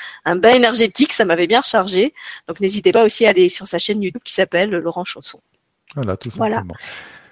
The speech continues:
Speaker 2: Et quant à moi,
Speaker 1: Je
Speaker 2: il
Speaker 1: te
Speaker 2: me
Speaker 1: remercie,
Speaker 2: reste
Speaker 1: Laurent.
Speaker 2: Eh ben, merci beaucoup, Sylvie. Je suis vraiment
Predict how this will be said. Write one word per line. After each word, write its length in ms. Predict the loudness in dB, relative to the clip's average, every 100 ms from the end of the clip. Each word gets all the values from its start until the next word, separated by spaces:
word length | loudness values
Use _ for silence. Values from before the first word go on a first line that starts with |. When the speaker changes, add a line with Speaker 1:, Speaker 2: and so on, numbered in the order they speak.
| _ -6
Speaker 2:
Et 80 | -2
quant 100 | 0
à 140 | 2
moi, 140 | 4
Speaker 1:
Je 40 | 4
Speaker 2:
il 40 |
Speaker 1:
te 40 | 6
Speaker 2:
me 40 |
Speaker 1:
remercie, 300 | 6 4 4
Speaker 2:
reste 40 | 4
Speaker 1:
Laurent. 380 | 4 4 0 -4
Speaker 2:
Eh 40 | 0
ben, 140 | 2
merci 300 | 2 -2 -2
beaucoup, 340 | -4 -2 -2
Sylvie. 640 | -2 -2 -4 -2 0 0 0
Je 40 |
suis 380 | -4 -4 -2 -4
vraiment 500 | -4 -6 -4 -6